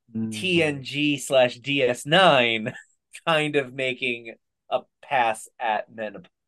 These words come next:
Speaker 2: I suppose.
Speaker 1: Uh, uh.
Speaker 2: 'Cause, uh, there is an episode of D S nine where Deanna Troi's mother shows up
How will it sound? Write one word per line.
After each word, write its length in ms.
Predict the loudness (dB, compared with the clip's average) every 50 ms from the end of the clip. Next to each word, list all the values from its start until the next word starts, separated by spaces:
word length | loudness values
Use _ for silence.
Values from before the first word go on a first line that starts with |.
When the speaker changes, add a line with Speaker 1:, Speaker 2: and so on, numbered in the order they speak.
| -14 -14 -14 -16 -20 -14 -6 -2
Speaker 2:
I 120 | -2 -2 -2
suppose. 40 | -2
Speaker 1:
Uh, 680 | -4 -2 -2 0 0 0 0 0 0 -2 -4 -6 -8 -12 -16 _ _ _ _ _ _ _ _
uh. 220 | -10 -8 -6 -4 -2
Speaker 2:
'Cause, 260 | -2 -2 -4 -2 -2
uh, 280 | 2 4 6 6 6 6
there 200 | 4 2 2 2
is 120 | 2 0 -2
an 100 | -4 -2
episode 440 | -2 -2 -2 -2 -6 -4 -4 -2 -4
of 100 | -4 -4
D 140 | 0 0
S 180 | 2 2 0 -2
nine 380 | -4 -2 0 0 -2 -2 -2 -2
where 320 | 0 2 2 2 0 -2 _ _ -10 -8
Deanna 240 | -6 -6 -4 -6 -6
Troi's 300 | -4 -2 -2 -2 -4 -6
mother 580 | -6 -2 0 0 0 0 -2 -4 -6 -8 -12 -12
shows 320 | -8 -4 -2 -2 -2 0 -2
up 160 | -2 -2